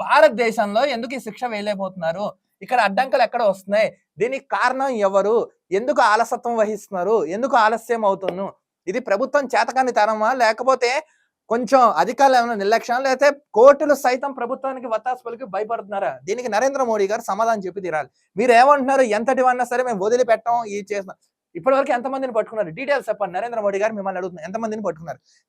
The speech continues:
కేంద్ర ప్రభుత్వంలో ఇప్పుడు కేంద్రం మీరే ఉన్నారు, బీజేపీ గవర్నమెంటే ఉంది, కూటమి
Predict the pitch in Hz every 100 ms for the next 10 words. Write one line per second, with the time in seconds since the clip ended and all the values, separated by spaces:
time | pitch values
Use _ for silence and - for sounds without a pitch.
0 | - 269 302 277 240 247 247 226 254 247
1 | 220 233 254 254 262 202 233 214 180 143
2 | 127 190 226 226 208 180 185 185 190 143
3 | 131 _ _ _ _ _ _ _ _ _
4 | 196 220 226